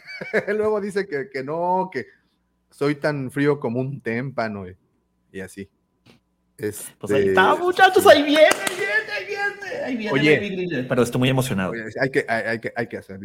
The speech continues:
Speaker 1: Y también
Speaker 2: Pepe.
Speaker 1: el doce de mayo, no sé si lo dijiste, Lucifago, pero el doce de mayo, eh, se cumplen veinte años del estreno de El ataque de los clones.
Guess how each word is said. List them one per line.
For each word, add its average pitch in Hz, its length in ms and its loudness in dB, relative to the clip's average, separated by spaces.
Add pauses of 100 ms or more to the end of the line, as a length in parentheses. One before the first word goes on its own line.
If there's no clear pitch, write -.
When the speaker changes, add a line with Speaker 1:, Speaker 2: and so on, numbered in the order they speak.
(120)
Speaker 1:
Y 135 120 -8
también 131 300 4
Speaker 2:
Pepe. 185 120 4
Speaker 1:
el 143 40 2
doce 170 240 0
de 156 100 0
mayo, 156 440 -4
no 143 220 -4
sé 208 140 -2
si 175 160 -6
lo 131 120 0
dijiste, 165 380 -4
Lucifago, 185 480 -4
pero 117 160 -2
el 110 80 -2
doce 143 240 -2
de 135 80 0
mayo, 139 640 -2
eh, 107 420 -4
se 101 120 -14
cumplen 127 340 -8
veinte 127 300 -2
años 135 220 -2
del 107 140 2
estreno 117 380 2
de 98 360 0
El 92 80 -4
ataque 104 320 -4
de 98 60 0
los - 140 -10
clones. 139 320 -8